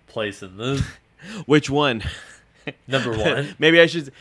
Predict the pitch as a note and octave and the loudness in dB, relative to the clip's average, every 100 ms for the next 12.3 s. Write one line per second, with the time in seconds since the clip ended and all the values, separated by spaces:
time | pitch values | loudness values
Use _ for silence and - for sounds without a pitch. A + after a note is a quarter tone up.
0 | - D3+ D3 B2+ D3 C3+ D3 D3 C3+ C#3+ | -8 2 2 4 4 4 2 0 0 2
1 | A#2+ B2 B2 B2+ - C3 B2 B2 A#2+ A2+ | 4 2 2 0 2 0 0 0 2 4
2 | A2 G#2 - A2+ - - G#2 A#2+ - A2 | 4 2 -2 -6 -8 -12 -6 -6 -4 -4
3 | G2+ G#1 G#2+ A#2 E3+ F#3 - - C3 B2 | -2 -2 0 2 2 0 -6 -6 -6 -4
4 | A#2+ A#2+ A#2+ A2+ A2+ G#2+ - A#2+ B2 A#2+ | -2 -2 -4 -4 -4 -4 -6 -2 -2 -2
5 | A#2+ A2+ - G#2+ A2+ B2 B2+ A#2 A2+ A2+ | -6 -6 -4 0 2 2 2 0 -2 -4
6 | G#2+ G#2 G#2+ - - - A2 G2+ - G2+ | -2 0 0 -4 -20 -10 -8 -8 -6 -8
7 | G2+ G#2+ G2+ - G#2 G2 F#2+ - G2+ G2 | -6 -10 -10 -6 -4 -4 -6 -4 -6 -4
8 | A2 G#2+ G#2 G#2 G#2 G2 F#2+ F#2+ G2 G2 | -6 -6 -4 -2 -2 -6 -8 -8 -8 -6
9 | G2 G2 F#2 F#2 F2+ _ - - - - | -4 -2 -2 -4 -6 _ -20 -20 -20 -4
10 | A#2 B2+ B2+ B2+ G#2+ A#2 A#2+ A#2+ A#2+ - | 0 2 0 -4 -6 -4 -2 0 -4 -6
11 | A2 G#2+ G#2+ - G2+ G2+ - G2+ F#2 F#2+ | -2 -2 -2 -2 -2 -2 -4 -6 -4 -4
12 | G2 - G3+ | -4 -2 0